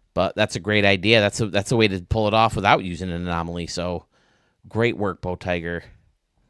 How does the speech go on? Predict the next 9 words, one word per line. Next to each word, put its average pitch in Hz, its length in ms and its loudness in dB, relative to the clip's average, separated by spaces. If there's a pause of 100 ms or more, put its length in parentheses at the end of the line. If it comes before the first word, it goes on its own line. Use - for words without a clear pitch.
(1160)
You're 90 160 -6
an 95 80 -2
all-star, 95 500 0
that's 90 140 -4
for - 120 -12
sure. 87 360 -6 (540)
You're 92 80 -6
a 92 40 -6
legend. 90 480 -4